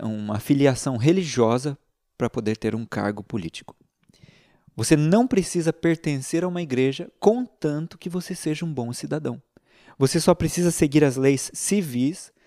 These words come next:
pra exercer um cargo civil. Você não precisa ser um hipócrita. 'Ah, eu quero ser o prefeito.'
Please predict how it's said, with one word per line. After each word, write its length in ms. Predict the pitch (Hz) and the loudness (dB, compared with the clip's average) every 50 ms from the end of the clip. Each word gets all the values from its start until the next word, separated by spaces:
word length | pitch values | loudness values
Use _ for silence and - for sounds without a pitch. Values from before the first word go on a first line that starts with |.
| _ _ _ | _ _ _
pra 120 | - 147 | 4 4
exercer 560 | 147 139 151 156 147 - - - 139 139 139 - - | 4 6 4 2 2 0 -2 0 0 0 0 -2 -6
um 120 | 147 151 151 | -12 -12 -8
cargo 440 | - - 123 113 113 113 120 131 131 | -4 -4 -2 -2 -4 -6 -8 -14 -20
civil. 440 | - - - 170 156 143 143 131 117 - _ _ _ _ _ _ _ _ _ _ _ _ _ _ | -20 -10 -10 -8 -4 -2 -2 -2 -2 -6 _ _ _ _ _ _ _ _ _ _ _ _ _ _
Você 180 | - 113 - 147 | -6 2 2 2
não 100 | 147 143 | 2 4
precisa 520 | - 143 131 - - 185 196 190 175 139 | 0 0 -2 0 0 0 4 4 4 2
ser 240 | - - - 143 127 | 4 4 4 4 4
um 100 | 131 127 | 4 2
hipócrita. 720 | 120 - _ - 123 123 120 - - 110 - - 87 - _ _ _ _ _ _ _ _ _ _ _ _ _ _ | 2 0 _ 4 4 4 4 2 -2 -10 -10 -10 -12 -12 _ _ _ _ _ _ _ _ _ _ _ _ _ _
'Ah, 200 | - 123 143 139 | 2 4 6 6
eu 120 | 123 113 - | 4 4 2
quero 280 | - - 143 143 139 | 2 2 4 4 4
ser 200 | 131 - - 147 | 2 2 4 4
o 80 | 147 143 | 4 6
prefeito.' 520 | - 151 147 - - 123 101 - - - | 4 2 2 4 4 2 2 2 -2 -10